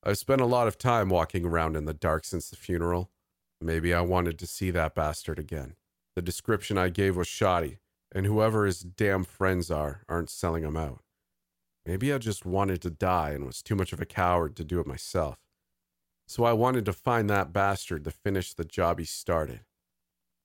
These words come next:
But last night, somehow, I wound up on the playground. Most of the playground equipment has been replaced. The slide, the merry-go-round, the sandbox.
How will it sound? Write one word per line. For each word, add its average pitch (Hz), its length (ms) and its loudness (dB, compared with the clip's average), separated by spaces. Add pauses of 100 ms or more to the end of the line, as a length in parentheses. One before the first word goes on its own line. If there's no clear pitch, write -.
(260)
But 69 120 -10
last 98 360 0
night, 107 300 0
somehow, 95 720 -2 (460)
I 98 120 2
wound 92 340 2
up 85 140 -2
on 87 140 0
the 80 60 -4
playground. 87 680 -4 (3000)
Most 127 280 0
of 139 100 -2
the 127 100 0
playground 110 480 2
equipment 95 420 0
has 92 100 -2
been 113 180 -2
replaced. 95 720 -4 (420)
The 80 60 -10
slide, 85 640 0 (300)
the 82 60 -4
merry-go-round, 78 920 -2 (320)
the 82 60 -4
sandbox. 85 800 -4